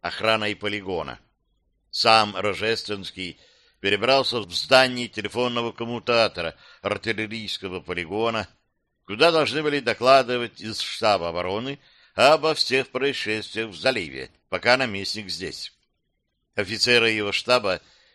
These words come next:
готовились отмечать время сообщений об обнаружении катера, чтобы сверить его потом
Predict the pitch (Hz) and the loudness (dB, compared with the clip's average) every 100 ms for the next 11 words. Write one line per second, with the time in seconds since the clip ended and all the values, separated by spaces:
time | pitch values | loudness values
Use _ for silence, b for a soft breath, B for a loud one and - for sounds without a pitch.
0 | b 98 95 160 151 139 127 104 107 104 | b -4 0 0 0 -2 -4 -4 -6 -2
1 | 139 139 101 110 131 127 113 107 98 90 | 0 0 0 0 0 -2 -4 -2 -2 -2
2 | - 143 143 120 104 b b b 110 107 | -4 -4 -4 -6 -10 b b b 0 2
3 | 110 107 117 104 107 107 92 85 - 98 | -2 -2 -2 -4 -4 -4 -4 -10 0 0
4 | 95 113 127 - _ _ _ - 147 180 | 0 -2 -4 -6 _ _ _ 0 2 2
5 | 196 - 151 160 156 151 151 143 131 143 | 2 0 2 0 0 0 0 0 -2 -4